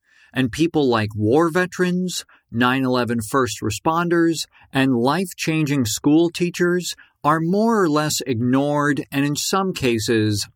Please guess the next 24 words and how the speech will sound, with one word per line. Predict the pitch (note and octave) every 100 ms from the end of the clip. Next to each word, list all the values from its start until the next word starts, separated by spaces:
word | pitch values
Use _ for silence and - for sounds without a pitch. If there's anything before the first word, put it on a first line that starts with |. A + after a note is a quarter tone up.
| -
left | A2+ A2+ A2 - - _
to | - G#2
die. | F#2+ A#2+ G2+ D#2 - - _ _ _ _ - - - _ -
The | C#3
unspoken | E3 E3+ - - G#3+ G#3 F3
assumption | C3+ - D#3 D3+ - A2+ A2 A2+ -
is | A#2
that | D#3+ D3+
if | D3
they | E3+
were | D#3+
so | - - E3+ F3
great, | A#2+ B2+ D3+ F#3 - - _ - -
where | B2+ F#3 A3+ A#3+
the | F#3+
hell | A#2+ - E3+ F3+ F3+
is | D3+ B2
their | D3+ C#3+
money | C#3 D#3+ D#3 C3
to | - D3+
take | E3+ E3
care | - E3+ A#3+
of | F3
themselves? | A2 G#2+ - G#2+ D#2+ - _ - -